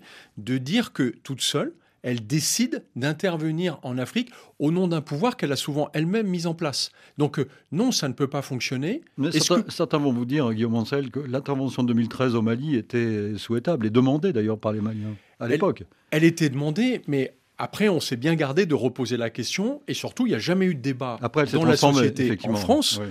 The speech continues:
Speaker 1: de qu'est-ce qu'on est allé faire au Mali, pour quels objectifs et pendant combien de temps. Tout ça est décidé, je dirais pas un tout petit groupe, euh, à l'Élysée et par quelques militaires qui surtout ne doivent en parler à personne.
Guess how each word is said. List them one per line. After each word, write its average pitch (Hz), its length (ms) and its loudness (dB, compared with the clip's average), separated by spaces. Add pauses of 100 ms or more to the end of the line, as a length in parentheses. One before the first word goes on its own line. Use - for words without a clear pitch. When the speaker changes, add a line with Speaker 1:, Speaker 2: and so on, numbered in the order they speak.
(160)
Speaker 1:
de 120 80 -4
qu'est-ce 208 300 2
qu'on 165 160 -4
est 127 120 -4
allé 120 160 -4
faire 117 260 -6
au 101 40 -8
Mali, 143 380 -6 (280)
pour - 200 -8
quels 139 260 -2
objectifs 110 540 -4
et 139 40 -4
pendant 113 280 -6
combien 117 240 -2
de 185 60 -6
temps. 254 180 -2 (340)
Tout 254 160 -2
ça 233 240 0
est 170 60 0
décidé, 156 580 -2 (960)
je 123 160 -6
dirais 151 220 0
pas 156 120 -6
un 160 100 0
tout 294 300 0
petit - 200 -4
groupe, 123 320 -4 (360)
euh, 117 220 -4 (100)
à 104 80 -4
l'Élysée 120 560 -2 (260)
et - 120 -8
par - 180 -2
quelques 196 300 0
militaires 160 440 -4
qui - 140 -10
surtout 190 320 -4
ne 220 80 -4
doivent 170 220 -2
en 156 80 -4
parler 190 240 -4
à 180 60 -2
personne. 147 420 -6